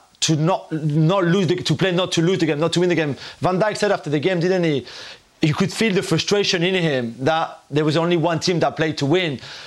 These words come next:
which I agree with him. I don't really like it, but I can understand why Ten Hag chose that, that, that tactic before this game. There were other United fans who clearly said, like, "We,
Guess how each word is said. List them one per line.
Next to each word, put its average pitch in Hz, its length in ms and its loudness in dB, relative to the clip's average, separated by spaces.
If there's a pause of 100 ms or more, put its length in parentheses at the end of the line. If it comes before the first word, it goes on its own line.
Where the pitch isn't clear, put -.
(240)
which - 460 0
I 165 120 2
agree 196 240 2
with 220 180 2
him. 170 340 0 (140)
I 139 80 0
don't 180 260 0
really 175 200 2
like 185 280 0
it, 151 160 -2
but 156 80 0
I 156 120 0
can 175 160 -2
understand 170 440 0
why 165 120 2
Ten 160 180 -2
Hag 151 280 -2
chose 175 280 2
that, 151 340 -2
that, 135 220 -2
that 139 120 -2
tactic 131 540 -4 (300)
before 170 340 0
this 143 160 0
game. 175 320 0 (380)
There 160 100 2
were 170 180 2
other 202 240 2
United 180 460 0
fans 170 240 0
who 151 80 0
clearly 175 320 2
said, 160 260 0
like, 151 300 0
"We, 151 560 -4